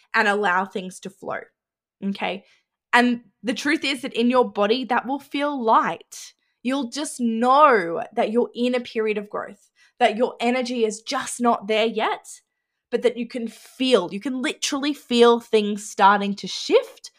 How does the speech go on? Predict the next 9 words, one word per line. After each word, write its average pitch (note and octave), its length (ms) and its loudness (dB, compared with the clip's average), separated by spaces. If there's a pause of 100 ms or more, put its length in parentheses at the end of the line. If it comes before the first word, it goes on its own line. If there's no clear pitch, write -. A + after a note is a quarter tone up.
(280)
like A3+ 240 2
you're G#3 260 2
getting A3 360 2
ready F#3+ 260 0
to G3+ 160 -8
move G3 460 -2
back G#3 220 -2
into F3+ 500 -8
momentum. E3+ 680 -10